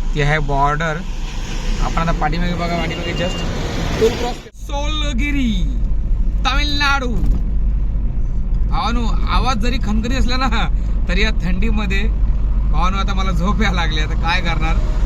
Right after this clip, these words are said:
पेट्रोल पंप आहे, जरा इथे थोडा वेळ थांबूया, कारण का झोप भरपूर येते, भावानो.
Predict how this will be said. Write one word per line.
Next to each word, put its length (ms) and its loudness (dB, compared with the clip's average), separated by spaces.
पेट्रोल 240 -2
पंप 140 2
आहे, 140 2
जरा 180 0
इथे 320 2
थोडा 120 -2
वेळ 220 -2
थांबूया, 280 -2
कारण 280 -2
का 200 -2
झोप 120 0
भरपूर 300 -2
येते, 160 0
भावानो. 360 -2